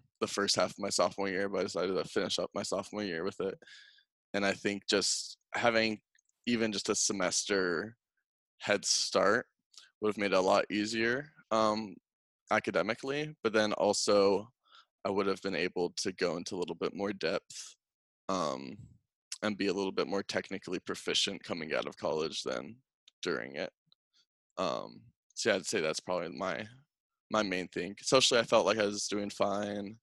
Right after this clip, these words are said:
and, like, working with other people. Um, yeah. Well,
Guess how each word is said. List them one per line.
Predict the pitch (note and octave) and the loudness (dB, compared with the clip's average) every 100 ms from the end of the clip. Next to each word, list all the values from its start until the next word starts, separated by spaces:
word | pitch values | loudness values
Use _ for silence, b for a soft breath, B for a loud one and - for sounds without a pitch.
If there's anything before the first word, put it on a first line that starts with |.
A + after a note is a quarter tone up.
| _ B - | _ B -10
and, | G2 | -6
like, | G2 | -2
working | G2+ - G#2 | -2 -2 -6
with | G#2 | -2
other | F2+ F#2+ | 0 0
people. | - F#2 E2+ D#2+ F#2+ A#2 _ _ _ _ _ _ - | -2 -6 -4 -4 -6 -14 _ _ _ _ _ _ -4
Um, | F2+ F2+ E2+ E2 A#2 A#2+ _ _ _ _ _ - | -4 -4 -8 -10 -16 _ _ _ _ _ _ -4
yeah. | F#2+ - _ _ _ _ _ _ _ _ _ _ _ - - _ - | -4 -4 _ _ _ _ _ _ _ _ _ _ _ -6 -6 _ -2
Well, | A2 C3 B2+ C#3 | 6 8 8 4